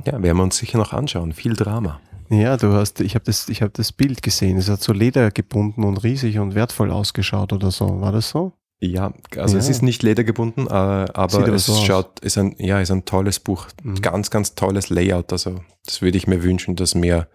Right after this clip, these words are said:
Speaker 1: Rollenspiel, äh, Bücher da ein bisschen in diese modernere Richtung gehen. Aber mehr dazu dann, wenn wir darüber reden.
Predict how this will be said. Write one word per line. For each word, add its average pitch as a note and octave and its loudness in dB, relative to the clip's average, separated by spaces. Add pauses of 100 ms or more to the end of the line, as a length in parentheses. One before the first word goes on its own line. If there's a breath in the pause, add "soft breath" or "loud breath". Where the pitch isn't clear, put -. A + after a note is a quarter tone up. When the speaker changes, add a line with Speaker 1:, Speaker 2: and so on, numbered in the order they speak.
(440 loud breath)
Speaker 1:
Rollenspiel, E2+ 0
äh, E2+ 0
Bücher E2+ -2
da E2+ 2
ein F2+ -2
bisschen F2 0
in F2 -4
diese E2 -4
modernere F2 0
Richtung F2+ -6
gehen. E2+ -4
Aber C#3 2
mehr C#3 2
dazu C3+ 0
dann, G#2 2
wenn G2 2
wir F#2+ 0
darüber F2 0
reden. F2 -2